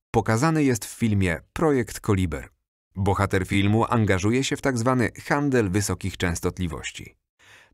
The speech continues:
Przekonuje inwestorów do budowy kosztownego światłowodu między giełdami w Kansas City i Nowym Jorku.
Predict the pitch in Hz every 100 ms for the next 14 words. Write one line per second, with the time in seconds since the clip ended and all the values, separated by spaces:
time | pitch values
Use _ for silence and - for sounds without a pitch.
0 | - - 139 160 170 170 - 117 92 -
1 | 117 123 143 123 123 101 98 98 139 143
2 | 131 - 165 135 95 107 104 - 95 92
3 | 85 78 104 147 151 147 131 113 98 85
4 | 107 117 104 - - 156 120 87 - 143
5 | 147 139 123 123 101 95 90 90 80 -
6 | -